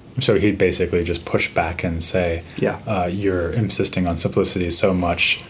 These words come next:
Speaker 1: that you're going to ruin the doctrine of the Trinity by saying that there's identity between the
Speaker 2: Yes.
Speaker 1: persons and not just sameness."
Speaker 2: That's exactly right. I mean, it was clearly controversial even when he was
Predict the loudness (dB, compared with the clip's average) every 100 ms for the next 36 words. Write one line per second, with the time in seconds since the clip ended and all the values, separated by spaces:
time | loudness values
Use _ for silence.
0 | -8 0 2 2 2 0 0 0 2 2
1 | 2 0 0 0 0 -2 -2 -2 0 0
2 | 0 0 0 0 0 -2 -4 -2 0 0
3 | 0 -2 -14 -20 -20 -20 -10 -4 0 2
4 | 2 2 -2 -4 -6 -4 -2 0 0 2
5 | 0 -2 -4 -4 -4 0 0 0 -4 -4
6 | 0 0 2 0 0 0 0 2 2 4
7 | 2 2 6 6 6 2 4 6 6 4
8 | 0 2 2 2 2 4 4 4 4 4
9 | 2 2